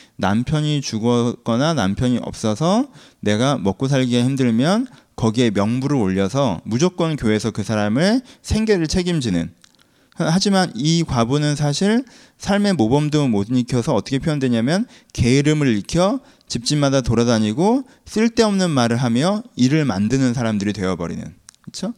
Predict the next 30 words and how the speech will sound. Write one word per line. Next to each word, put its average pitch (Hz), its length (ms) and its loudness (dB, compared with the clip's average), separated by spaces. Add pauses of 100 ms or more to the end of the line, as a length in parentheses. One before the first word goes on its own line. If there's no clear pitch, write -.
(400)
약간 143 220 0
이런 185 300 2
식의 165 260 -2
사람들이 160 360 -2
발생했다는 117 640 -4
거예요. 82 400 -12 (480)
이 123 120 0
부분에 170 380 0
대해서 117 260 0
이제 98 260 -4 (400)
디모데에게 123 920 2
"목회적으로 147 460 0
명확한 127 400 0
이해를 117 200 2
가져라고" 98 580 -2
하는 131 220 -2
거죠. 90 260 -6 (880)
이 120 60 0
사람이 160 580 0
약한 180 320 0
사람들이긴 151 500 2
하죠. 143 300 0 (380)
그 147 100 -2
당시에 151 260 0
과부가 123 380 0
되셨으니까 95 760 -2
생계가 147 540 0
요원한 113 340 0
사람들이긴 110 460 -2
해요. 110 220 -2